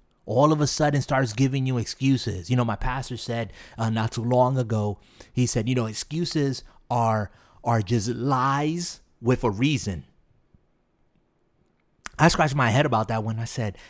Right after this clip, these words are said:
"Excuses are lies with a reason." But it's, it's true. Think about it. When you give an excuse, when I give an excuse,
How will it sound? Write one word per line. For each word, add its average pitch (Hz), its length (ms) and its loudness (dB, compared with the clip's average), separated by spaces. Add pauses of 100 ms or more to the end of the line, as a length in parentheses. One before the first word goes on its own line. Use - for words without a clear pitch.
"Excuses 160 800 -4
are 98 200 -4
lies 127 500 -2
with 113 220 -4
a 104 60 -2
reason." 117 420 -2 (240)
But 131 160 4
it's, - 240 -2 (160)
it's 131 260 2
true. 180 420 2
Think 196 260 2
about 92 320 -2
it. 85 260 -8 (600)
When 113 200 0
you 180 120 6
give 196 180 0
an 208 80 -2
excuse, 196 460 -2
when 131 120 -4
I 170 160 0
give 175 180 -2
an 175 60 -2
excuse, 190 680 -2